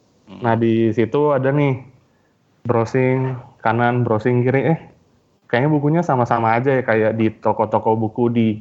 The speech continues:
Speaker 2: online gitu.
Speaker 1: Hmm.
Speaker 2: Tapi ada satu buku ini yang, yang berbeda gitu ya. Pas mau pulang, ternyata ada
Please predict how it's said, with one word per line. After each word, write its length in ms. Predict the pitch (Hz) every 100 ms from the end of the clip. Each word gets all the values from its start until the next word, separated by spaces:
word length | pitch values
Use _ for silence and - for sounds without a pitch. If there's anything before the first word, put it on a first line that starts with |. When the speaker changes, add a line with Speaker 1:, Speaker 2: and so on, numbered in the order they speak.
| - _ _ _ _
Speaker 2:
online 720 | 113 107 113 117 117 117 107
gitu. 260 | 107 98 101
Speaker 1:
Hmm. 60 |
Speaker 2:
Tapi 320 | 120 - 165
ada 160 | 151 135
satu 320 | 123 120 127
buku 240 | 123 120 123
ini 160 | 151
yang, 180 | 147 120 110 107 - _ _ - _ _ _ _ _ _ 120
yang 280 | 117 113 113 113 113 113 - - -
berbeda 480 | 117 117 120 131 127
gitu 220 | 120 120
ya. 320 | 113 117 - - - -
Pas 160 | 113 110
mau 160 | 110
pulang, 720 | 110 110 113 123 127 127 131
ternyata 480 | 123 123 117 143 127
ada 180 | 131 123